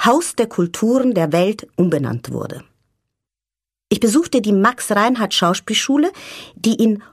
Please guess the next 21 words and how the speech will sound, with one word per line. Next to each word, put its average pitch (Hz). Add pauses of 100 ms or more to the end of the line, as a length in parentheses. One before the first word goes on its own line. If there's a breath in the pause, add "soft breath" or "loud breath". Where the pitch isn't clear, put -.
(160 loud breath)
Hochschule 294
der 175
Künste 220
umbenannt 311
wurde 294
und 226
heute 233 (360)
Universität 190
der -
Künste -
heißt. - (920)
Ich 185
lehrte 180
dort 151
Schauspiel. - (1120)
Zum 240
Abschluss 311
erhielt 240
ich 233
den 160
Titel 233